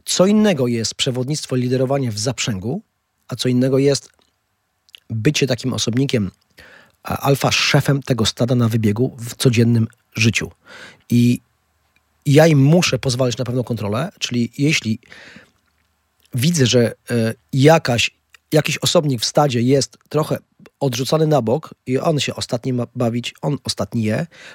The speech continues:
to ja na siłę nie robię z niego szefa, bo się nie da.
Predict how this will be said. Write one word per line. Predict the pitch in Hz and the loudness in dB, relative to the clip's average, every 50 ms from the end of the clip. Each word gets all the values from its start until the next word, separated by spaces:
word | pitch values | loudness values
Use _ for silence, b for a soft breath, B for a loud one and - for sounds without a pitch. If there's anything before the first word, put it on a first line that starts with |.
| B | B
to | - - | 0 2
ja | 135 135 | 4 4
na | 135 135 | 4 4
siłę | - - - 180 156 127 127 135 147 | 2 2 2 4 4 4 4 2 2
nie | 143 135 135 135 | 2 2 4 4
robię | 156 180 190 175 | 4 4 2 0
z | 131 117 | 0 0
niego | 139 135 120 104 110 113 143 165 - _ _ _ _ _ _ _ _ _ _ _ _ _ _ _ _ | 0 -2 -2 -2 -2 -4 -4 -6 -10 _ _ _ _ _ _ _ _ _ _ _ _ _ _ _ _
szefa, | - - - 190 - - - 87 - - _ _ - | -6 -2 0 0 0 0 -4 -10 -12 -14 _ _ -6
bo | 113 113 | -4 -2
się | - - 143 | 0 2 2
nie | 147 160 175 196 165 | 4 4 6 4 4
da. | 120 107 104 92 | 2 0 -6 -10